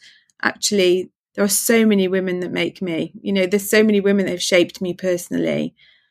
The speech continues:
From very early on in my career, I was very, very lucky. I've had amazing female bosses, female influences.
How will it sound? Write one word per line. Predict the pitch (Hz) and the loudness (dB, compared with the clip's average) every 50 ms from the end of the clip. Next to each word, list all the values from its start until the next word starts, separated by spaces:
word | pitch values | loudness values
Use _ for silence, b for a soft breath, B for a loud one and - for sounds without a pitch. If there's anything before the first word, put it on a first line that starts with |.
| b b _ _ | b b _ _
From | - 185 185 | -10 -8 -2
very | 175 202 202 202 190 185 185 | 0 2 4 4 4 4 2
early | 180 185 | 2 2
on | 180 175 175 | 0 -2 -4
in | 175 175 | -4 -4
my | 175 175 | -6 -6
career, | 175 - - 185 175 170 170 175 | -8 -6 -4 -4 -2 -2 -2 -4
I | 175 | -4
was | 170 175 170 | -6 -6 -6
very, | - - 180 175 170 | -4 -2 -2 0 0
very | 170 175 175 175 170 170 | -2 -2 -2 -2 -2 -2
lucky. | 180 175 175 - - 180 | -4 -6 -6 -6 -4 -4
I've | 175 175 | -4 -6
had | - 185 170 180 | -6 -6 -4 -4
amazing | 180 180 180 180 175 175 - 175 170 | -2 0 2 2 0 0 0 -4 -6
female | - - 185 180 175 175 170 170 165 | -4 -4 -4 -2 -2 0 -2 -2 -2
bosses, | 165 - 185 180 - - - 185 180 175 175 | -2 -4 -4 -4 -2 -2 0 2 2 2 0
female | - - 180 180 175 175 | -2 -2 -2 -2 -2 -2
influences. | - 190 196 196 196 185 - - - 185 180 175 | -2 -4 -4 -4 -4 -6 -4 0 0 0 0 0